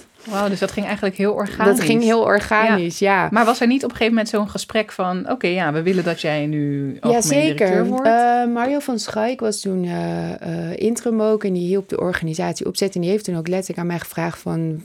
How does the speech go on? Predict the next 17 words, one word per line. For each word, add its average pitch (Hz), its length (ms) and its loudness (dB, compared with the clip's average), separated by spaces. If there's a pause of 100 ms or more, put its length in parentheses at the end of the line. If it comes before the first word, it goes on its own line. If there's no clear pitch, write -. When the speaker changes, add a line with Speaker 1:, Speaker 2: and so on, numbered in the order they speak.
Speaker 2:
"Zou 160 260 -2
je 165 140 -2
zakelijk 156 400 -6
leiding 214 360 2
willen 196 240 0
doen, 180 460 0
eh, 170 240 -2
Speaker 1:
Ja. 160 320 -2
Speaker 2:
of 156 220 -8
niet?" 190 200 -6
Maar - 280 -4 (380)
op 160 140 -6
dat 208 160 0
moment 185 260 0
voelde 170 260 -4
ze 160 60 -4
dat 165 240 -6